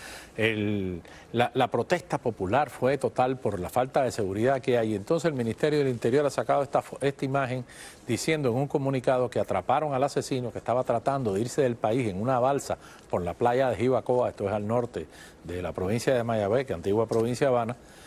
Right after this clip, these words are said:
y que le, o, le ocuparon encima a esta persona muchas de las pertenencias de este matrimonio que fue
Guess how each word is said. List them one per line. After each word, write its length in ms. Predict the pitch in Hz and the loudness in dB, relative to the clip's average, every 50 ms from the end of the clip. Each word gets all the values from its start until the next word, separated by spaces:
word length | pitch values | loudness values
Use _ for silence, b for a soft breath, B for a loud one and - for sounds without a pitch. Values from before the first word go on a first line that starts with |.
| B B B B | B B B B
y 320 | - 156 151 151 156 156 B B B B B - | 2 2 2 2 -2 -6 B B B B B -4
que 220 | - 143 127 123 123 | 0 0 0 2 2
le, 240 | 123 123 120 139 - | 2 2 0 0 2
o, 220 | - 127 123 127 127 | 2 2 2 2 0
le 180 | 120 110 113 110 | 0 0 0 0
ocuparon 600 | 104 - - 104 - - 180 202 202 175 139 123 | 0 0 -2 -2 0 0 0 2 0 0 0 0
encima 680 | 117 107 101 - - - 208 196 170 160 104 87 101 | -2 -2 -4 -4 -2 0 0 0 0 0 -2 -2 0
a 80 | 123 | 0
esta 180 | 147 - - 160 | 0 0 -2 -2
persona 440 | - 156 135 - - 147 139 135 127 B B B B B - | -2 -2 -2 0 0 0 0 -2 -4 B B B B B -4
muchas 340 | 120 147 180 - 185 156 127 | -2 -2 0 2 0 0 2
de 60 | 117 | 0
las 100 | 113 95 | -2 -2
pertenencias 680 | - 123 104 - - 98 98 120 151 160 - - 113 104 | -2 -4 -4 -2 -2 -2 -2 -2 -2 -2 -2 0 0 0
de 60 | 117 | 0
este 160 | - - 147 | 0 -2 -2
matrimonio 600 | 131 120 120 113 107 110 110 110 107 104 101 104 107 B B B B B | -2 -2 -2 -2 -4 -2 -2 -2 -2 -2 -4 -6 -6 B B B B B
que 120 | - 107 | -2 -2
fue 360 | - - - 113 107 110 - | -2 2 2 2 2 2 0